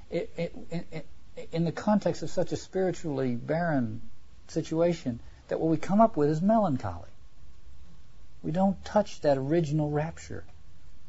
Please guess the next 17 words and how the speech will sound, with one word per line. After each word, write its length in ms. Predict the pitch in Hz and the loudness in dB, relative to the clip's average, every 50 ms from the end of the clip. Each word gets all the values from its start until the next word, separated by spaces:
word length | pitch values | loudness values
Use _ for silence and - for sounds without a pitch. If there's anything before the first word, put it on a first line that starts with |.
| - - - - - - | -8 -10 -12 -10 -4 -2
and 140 | 127 120 | 0 2
bring 180 | 127 143 143 143 | 2 4 2 2
it 100 | 139 135 | 2 2
back 240 | 135 139 139 131 - | 2 2 2 2 2
into 300 | 143 135 127 123 117 117 | 0 0 2 2 0 0
our 180 | 117 113 113 | 0 0 -2
existence. 540 | 117 113 117 143 - - - 123 117 - - - - - - - - - - - - - - - - - - - - - - - - - - | -2 -4 -6 -6 -6 -6 -8 -8 -8 -10 -10 -12 -12 -10 -10 -10 -8 -8 -8 -10 -10 -12 -12 -14 -14 -14 -14 -14 -12 -10 -10 -8 -8 -2 0
And 100 | - 262 | 2 2
it 60 | 262 | 2
seems 420 | - - 262 226 233 240 220 208 - | 0 2 8 10 12 12 12 10 6
to 100 | - 185 | 0 0
me 240 | 180 180 175 160 143 | 2 2 2 4 6
that's 280 | 151 156 156 - - | 8 8 6 6 4
what 120 | - 139 139 | 2 2 2
Eliot 300 | 135 127 117 113 104 107 | 2 2 2 0 0 -2
is 120 | 98 98 | -2 -2
after. 300 | 101 90 82 - - | -2 -4 -4 -6 -10